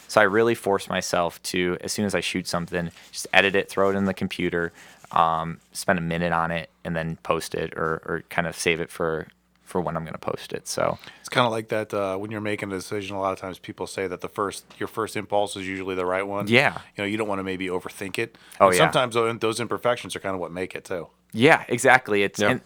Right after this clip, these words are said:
Speaker 1: there's been so many times I've gone out to get a shot and I've gotten a completely different shot that I wasn't expecting. And then it's that story, that background that really makes it probably one of my, when I look at some of my favorite shots, like, those are my favorite shots because of those stories.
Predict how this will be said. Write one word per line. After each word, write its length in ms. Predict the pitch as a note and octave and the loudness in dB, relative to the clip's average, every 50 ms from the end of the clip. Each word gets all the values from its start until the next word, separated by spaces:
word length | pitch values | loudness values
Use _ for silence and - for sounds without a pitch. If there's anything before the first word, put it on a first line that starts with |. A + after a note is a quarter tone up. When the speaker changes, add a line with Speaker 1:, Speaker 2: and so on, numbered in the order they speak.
| - - | -2 0
Speaker 1:
there's 160 | B2+ C3+ C3 | 0 2 2
been 120 | - B2+ | 2 2
so 200 | A2 - - A#2+ | 2 4 4 4
many 180 | A#2+ B2 A2+ G#2 | 4 4 2 4
times 220 | - G#2 G2+ F#2+ | 4 4 4 4
I've 140 | G2+ F#2 F2+ | 2 0 4
gone 180 | F#2+ G2 F#2+ F#2+ | 4 4 6 6
out 160 | F#2+ F2+ - | 4 2 2
to 60 | - | 0
get 100 | F#2 F2 | 0 0
a 60 | E2 | 0
shot 400 | - - - F2+ E2+ E2+ F2 - - _ _ _ | -2 4 6 6 8 8 6 2 -2 _ _ _
and 80 | - F#2+ | 0 2
I've 100 | F#2 G2 | 4 6
gotten 180 | G2 F#2+ F#2 F2+ | 6 6 6 4
a 20 | |
completely 480 | - F#2 F2 - - - F#2+ C#2 F2+ F2+ | 0 -6 -8 -4 -2 -2 -2 -2 -2 -4
different 320 | D#2+ E2+ E2 - E2 E2 | -4 -6 -6 -6 -8 -10
shot 320 | - - F2+ F2 E2 D#2+ - - - - - _ | 0 4 4 4 4 4 0 -6 -16 -20 -10 _
that 100 | - F#2 | 6 6
I 40 | F2+ | 6
wasn't 420 | F2 D#2+ D#2 F2 F2 E2+ E2+ E2+ | 6 4 0 0 0 0 0 -2
expecting. 480 | E2 - - - E2 E2 - - F2+ E2+ | -4 -4 0 0 0 0 0 -2 -4 -4
And 100 | E2+ E2+ | -2 -4
then 240 | E2 D#2+ D#2+ - - - | -4 -6 -6 -10 -10 -10
it's 120 | - F#2 - | -10 2 4
that 180 | G#2 F#2 - | 4 4 6
story, 420 | - - - - F#2 F2+ F#2 F2+ E2+ | 2 -2 0 2 2 2 2 2 0
that 220 | D#2+ D#2+ D#2 _ | -2 -4 -2 _
background 440 | - E2 D#2+ - - F2 E2+ E2 D#2+ | 0 0 0 0 -2 -2 -2 -2 -4
that 140 | D#2+ - - | -8 -8 -4
really 240 | F2+ F#2 F2 E2+ E2 | -2 -2 -2 -2 -2
makes 300 | E2 D#2+ E2 - - - | -4 -6 -6 -6 -6 -6
it 160 | D#2 - _ | -8 -8 _
probably 320 | - F#2 G2+ A2+ A#2+ F#2+ | 4 4 4 4 4 2
one 160 | F#2 F2+ F2+ | 2 2 0
of 80 | F2 F2 | 0 0
my, 200 | E2 D#2+ D#2+ E2 - _ - - - - _ | -2 -2 -4 -6 -10 _ -20 -20 -20 -20 _
when 100 | - F2+ | -2 -2
I 40 | F2 | 0
look 180 | E2+ F2 - F#2 | 0 0 0 0
at 160 | F2 - - | -2 -2 -4
some 100 | - F#2 | -4 -2
of 60 | E2+ | -2
my 80 | E2+ E2 | -2 -2
favorite 320 | - - F2 D#2+ E2 - | 0 -2 -2 -2 -4 0
shots, 280 | - E2+ E2 E2 - - | 2 2 2 2 0 -6
like, 140 | E2 D#2+ - _ _ _ | -8 -8 -10 _ _ _
those 180 | - F#2+ F#2 E2 | 0 0 2 2
are 60 | E2+ D#2 | 0 -2
my 100 | D#2 D#2 | -4 -4
favorite 280 | - E2+ D#2+ D#2+ D#2+ - | -2 -4 -4 -4 -2 -2
shots 180 | E2+ E2 - | -2 -2 -2
because 280 | - - - - E2 D#2+ | -4 -8 -8 -8 -8 -8
of 100 | D#2+ D#2+ | -8 -10
those 140 | - - - | -10 -10 -8
stories. 600 | - - - D2 C2+ G1+ G#1 - - - - | -8 -8 -8 -8 -10 -10 -10 -12 -14 -14 -16